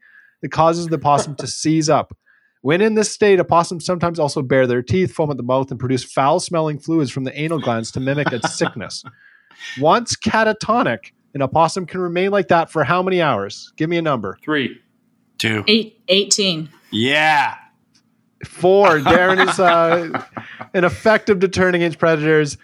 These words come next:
Speaker 1: Typically avoid that carrion. So, uh, there you go. The opossum of Saint Catherine's. I learned so much loo-, looking into that.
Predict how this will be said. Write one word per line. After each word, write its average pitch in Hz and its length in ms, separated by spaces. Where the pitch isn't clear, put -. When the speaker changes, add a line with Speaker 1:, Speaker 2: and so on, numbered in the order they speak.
Speaker 1:
Typically 165 560
avoid 131 640
that 113 180
carrion. 104 280
So, 156 260
uh, 131 160
there 139 160
you 143 140
go. 110 260
The 120 140
opossum 123 640
of 110 420
Saint 143 520
Catherine's. 117 920
I 127 180
learned 117 300
so 117 120
much 110 300
loo-, 113 160
looking 107 280
into 104 220
that. 101 240